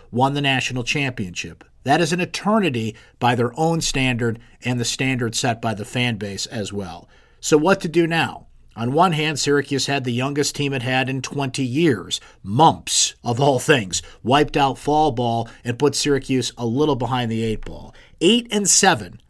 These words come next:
was their final record. A lot of one-goal games in there. Syracuse doing what it had to do to make the tournament, even getting a home game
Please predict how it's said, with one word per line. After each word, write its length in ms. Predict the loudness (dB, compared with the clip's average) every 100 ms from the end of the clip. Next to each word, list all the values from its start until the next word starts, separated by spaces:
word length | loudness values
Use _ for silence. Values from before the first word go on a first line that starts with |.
| 0
was 180 | 2 2
their 140 | 0
final 380 | 0 0 0 0
record. 420 | 0 -2 -8 -18 -20 -12
A 60 |
lot 240 | -2 4 4
of 100 | 4
one-goal 440 | 2 2 4 4
games 360 | 4 2 2 0
in 120 | -2
there. 320 | -2 -2 -4 -6 -18 -6
Syracuse 640 | 0 0 2 0 0 -2 _ 0
doing 240 | 2 2
what 140 | 0
it 100 | 0
had 180 | 0 -2
to 60 | 0
do 180 | 0 0
to 80 |
make 240 | 0 -2 -2
the 100 | -4
tournament, 460 | -2 -4 -2 -6 -6
even 340 | -4 -2 0
getting 280 | 0 0 0
a 100 | -2
home 320 | -2 -2 -2
game 320 | 0 0 0